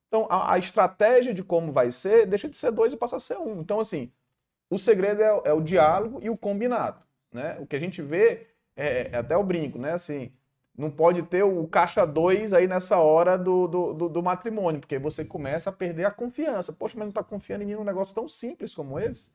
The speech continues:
E são as pequenas coisas que vão desgastando o casamento,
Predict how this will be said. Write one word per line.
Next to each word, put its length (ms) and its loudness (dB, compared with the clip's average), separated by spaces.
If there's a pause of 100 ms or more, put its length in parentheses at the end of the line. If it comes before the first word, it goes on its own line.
(600)
E 80 -4
são 140 2
as 120 0
pequenas 500 -6
coisas 260 0
que 60 -10
vão 160 -4
desgastando 580 -2
o 40 -6
casamento, 500 -4